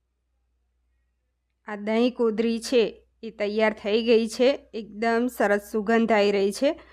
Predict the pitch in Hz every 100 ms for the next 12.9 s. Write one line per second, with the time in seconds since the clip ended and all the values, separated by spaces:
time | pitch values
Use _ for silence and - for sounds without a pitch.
0 | - - _ - 185 202 208 208 - 208
1 | 202 208 196 214 220 214 226 240 240 240
2 | 262 285 - - 359 320 - 233 247 233
3 | 233 226 226 226 233 247 240 233 190 -
4 | _ _ _ 247 240 247 247 220 247 240
5 | 254 214 220 240 226 220 233 240 247 247
6 | 226 208 208 226 226 226 226 220 220 214
7 | 220 - 262 285 240 226 226 240 247 220
8 | 214 220 233 233 240 247 202 190 254 233
9 | 220 226 220 208 208 226 214 208 214 202
10 | 202 214 214 - 285 - - - _ -
11 | 302 285 330 311 233 214 - - _ _
12 | _ 285 269 262 - 339 254 214 202